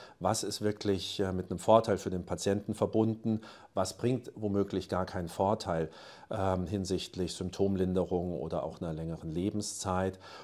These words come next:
Und, ähm, das ist häufig im medizinischen Bereich wesentlich komplexer als, äh, in vielen anderen Bereichen,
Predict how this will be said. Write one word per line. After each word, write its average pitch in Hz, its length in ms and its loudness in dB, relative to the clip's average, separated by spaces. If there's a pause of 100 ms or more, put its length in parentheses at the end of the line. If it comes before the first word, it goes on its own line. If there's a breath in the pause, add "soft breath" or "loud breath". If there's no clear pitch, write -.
(100)
Und, 101 360 0
ähm, 98 360 6
das 98 140 2
ist 143 180 0
häufig 135 440 8
im 127 120 -2
medizinischen 127 720 0
Bereich 113 680 2
wesentlich 113 380 0
komplexer 123 960 4
als, 110 540 4
äh, 104 200 6
in 101 140 0
vielen 101 260 -2
anderen 117 300 0
Bereichen, 110 680 4